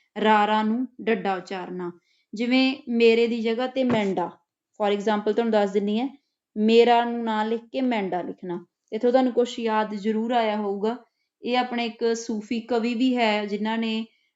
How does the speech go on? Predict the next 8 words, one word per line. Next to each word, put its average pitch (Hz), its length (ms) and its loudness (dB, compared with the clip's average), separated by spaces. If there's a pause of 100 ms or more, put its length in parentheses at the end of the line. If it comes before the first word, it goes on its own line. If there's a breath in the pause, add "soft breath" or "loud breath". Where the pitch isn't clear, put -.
(120)
ਮਤਲਬ 208 440 -2
ਆਪਣੇ 208 240 -4
ਬਹੁਤ 208 360 -2
ਵਧੀਆ 214 540 -2
ਵਿਦਵਾਨ, 202 500 -2
ਬਹੁਤ 196 400 -6 (300)
ਵਧੀਆ 202 280 0
ਜਿਹੜੇ, 214 340 -2